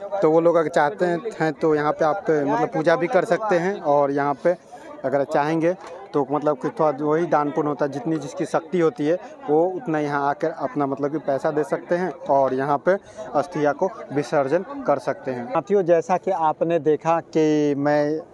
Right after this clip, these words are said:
गंगा स्नान कर लिया यहाँ पे त्रिवेणी स्नान, और वो देख सकते हैं जैसा कि मैं उस रास्ते से गया था। ओके, जैसा कि आपको दिखाई दे रहा, और इधर से मैं वापस जा रहा हूँ। वो मैं स्टार्टिंग में आपको दिखाया था ना, ये बैरिकेड किया गया है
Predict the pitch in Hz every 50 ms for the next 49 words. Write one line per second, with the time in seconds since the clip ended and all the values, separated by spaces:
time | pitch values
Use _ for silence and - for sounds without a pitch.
0 | - - 143 123 139 143 143 151 156 - - 156 143 151 151 135 160 143 143 143
1 | 147 151 147 143 139 135 135 135 135 151 - - - 139 139 131 135 135 147 151
2 | 151 - - 151 143 143 156 170 175 - - - - - - - - - - 139
3 | 135 143 147 151 147 151 151 160 160 143 165 170 - - 165 - - 170 160 151
4 | 143 147 143 - 170 160 - 165 151 151 151 156 175 170 156 - 165 143 143 135
5 | - - 165 151 - - 147 135 139 139 139 131 - 160 160 196 233 - - 151
6 | - 165 143 127 139 131 - 156 135 151 143 - - 156 135 135 - 135 131 135
7 | 127 139 135 135 143 151 - - - - - - - - - - 131 135 139 139
8 | 131 156 170 156 - 170 156 156 156 147 139 127 123 160 156 143 131 139 131 123
9 | 127 127 139 156 180 - - - - - - - 147 143 147 143 147 147 147 143
10 | 143 143 - - - - - - 147 - - 147 139 - 170 170 170 165 160 156
11 | - 175 156 147 - 160 151 151 139 156 151 190 262 196 147 147 147 135 143 143
12 | 143 139 - 156 151 139 - - 147 143 135 127 127 127 120 117 110